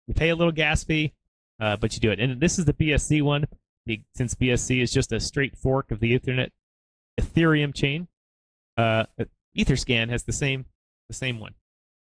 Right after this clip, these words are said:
Doesn't work with Trust Wallet though. Trust Wallet has two, two good solutions.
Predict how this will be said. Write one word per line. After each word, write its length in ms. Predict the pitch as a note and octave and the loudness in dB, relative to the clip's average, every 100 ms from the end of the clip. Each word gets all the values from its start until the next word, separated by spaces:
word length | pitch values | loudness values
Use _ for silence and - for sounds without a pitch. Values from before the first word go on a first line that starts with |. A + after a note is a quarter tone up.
| _ _ - _ _ | _ _ -20 _ _
Doesn't 220 | G3+ A3 | 2 4
work 220 | A#3+ B3 G3 | 4 2 2
with 100 | - | 2
Trust 300 | F3+ E3 C3 | 2 0 -2
Wallet 260 | G#2+ G2 | -4 -4
though. 160 | - - _ _ | -8 -16 _ _
Trust 240 | - G3 - | -2 0 2
Wallet 240 | G3 F3+ | 2 4
has 180 | D#3+ - - | 2 0 0
two, 340 | - G3+ G#3 | 4 4 4
two 320 | - - B3 | 0 2 2
good 180 | - F#3 | 4 2
solutions. 640 | - D#3+ D#3+ A#3 A#3+ - | 2 2 2 0 -4 -8